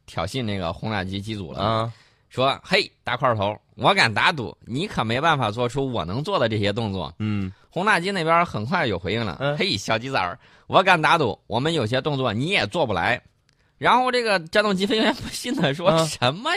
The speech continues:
Speaker 1: 呀？我战斗机很灵活的。”
Speaker 2: 对呀，你什么动作我做不了啊？
Speaker 1: 他说，马上夸奖海口说：“只要轰炸机敢做的，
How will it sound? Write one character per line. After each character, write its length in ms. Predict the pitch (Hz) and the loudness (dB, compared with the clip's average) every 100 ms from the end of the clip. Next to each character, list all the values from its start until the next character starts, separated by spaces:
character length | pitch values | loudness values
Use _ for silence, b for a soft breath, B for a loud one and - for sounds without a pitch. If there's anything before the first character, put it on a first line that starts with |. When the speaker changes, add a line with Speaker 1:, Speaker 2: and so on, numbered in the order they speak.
| 415 | 0
Speaker 1:
呀？ 80 | 151 | -2
我 160 | 131 135 | 0 -2
战 220 | - 269 | -2 -2
斗 120 | 175 | -2
机 100 | 170 | -4
很 180 | 160 104 | -6 -4
灵 240 | 104 170 | -6 -8
活 220 | 208 120 | -4 2
的。” 80 | 127 | 4
Speaker 2:
对 80 | 208 | 6
呀， 300 | 143 131 127 | 6 4 2
你 220 | 120 143 | 2 2
什 120 | 135 202 | 2 2
么 80 | |
动 140 | 254 254 | 2 2
作 80 | 190 | 4
我 180 | 127 | 4
做 160 | 117 202 | 2 2
不 60 | 185 | 4
了 160 | 147 | 4
啊？ 240 | 135 147 151 | 6 4 2
Speaker 1:
他 80 | 127 | 0
说， 240 | 151 175 - _ | 4 4 2 _
马 220 | 147 135 | 0 4
上 120 | 151 160 | 4 4
夸 140 | 156 | 4
奖 140 | 139 | 4
海 100 | 113 | 2
口 140 | 104 87 | -2 -2
说 220 | 131 151 B B B - | 0 -2 B B B -6
：“只 320 | 143 151 139 | 0 4 6
要 220 | 190 180 | 6 6
轰 200 | 220 233 | 4 0
炸 160 | 233 135 | 2 2
机 140 | 175 | 0
敢 260 | 185 117 98 | 2 4 4
做 160 | 170 | 2
的， 160 | 113 | 2